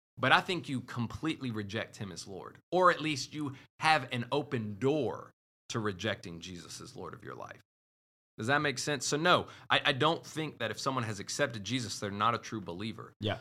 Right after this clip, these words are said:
Speaker 1: I do think there are so many people who begin their faith walk and their relationship with Jesus with a misunderstanding of what they're actually doing, that it brings a lot of damage when things get rough.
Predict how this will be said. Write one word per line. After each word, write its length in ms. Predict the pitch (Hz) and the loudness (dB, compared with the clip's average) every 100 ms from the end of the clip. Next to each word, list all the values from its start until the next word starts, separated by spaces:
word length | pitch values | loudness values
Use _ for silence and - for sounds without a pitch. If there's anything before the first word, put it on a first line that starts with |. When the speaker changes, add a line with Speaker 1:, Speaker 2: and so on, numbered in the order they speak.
| - - | 0 4
Speaker 1:
I 120 | 123 | 4
do 320 | 107 135 185 | 4 -2 -2
think 560 | 175 - 123 107 - - _ _ _ _ _ _ _ _ | -4 0 0 0 -8 -20 _ _ _ _ _ _ _ _
there 240 | 104 131 143 | -2 2 4
are 160 | 123 | 4
so 340 | 117 - 143 156 | 2 2 2 2
many 260 | 156 135 | -2 -4
people 480 | 127 - 147 139 107 | -6 -6 -6 -6 -8
who 180 | 110 110 | -6 -6
begin 640 | 107 95 95 123 147 143 | -6 -8 -4 -2 -2 -4
their 160 | 107 104 | -4 -6
faith 500 | - - 127 143 - 107 | -8 -6 -4 -4 -10 -6
walk 480 | 110 104 - - - _ _ - | -2 -2 -4 -16 -20 _ _ -4
and 140 | 117 | -2
their 100 | 117 | -2
relationship 680 | 101 101 107 127 139 127 - | -2 -2 -2 -2 -4 -4 -6
with 140 | 107 92 | -8 -10
Jesus 460 | 98 107 90 85 | -6 -6 -8 -10
with 120 | 110 104 | -8 -6
a 40 | |
misunderstanding 840 | 101 120 135 127 104 - 107 110 | -2 -2 -2 -4 -6 -6 -6 -6
of 120 | 85 | -8
what 200 | 90 104 | -4 -4
they're 140 | 113 87 | -2 -2
actually 520 | 98 - 117 107 90 | -4 -4 -10 -8 -8
doing, 500 | 82 95 110 151 143 _ _ _ _ _ - | -10 -8 -6 -8 -10 _ _ _ _ _ -4
that 160 | 120 127 | 0 0
it 140 | 110 | -2
brings 320 | 117 117 110 | -4 -2 -4
a 60 | 98 | -6
lot 320 | 92 95 113 | -4 -2 -2
of 140 | 110 | -2
damage 380 | 110 107 92 85 | -4 -4 -6 -10
when 140 | 92 90 | -12 -10
things 320 | 98 98 - | -10 -10 -10
get 160 | 101 - | -12 -8
rough. 240 | 92 82 | -6 -8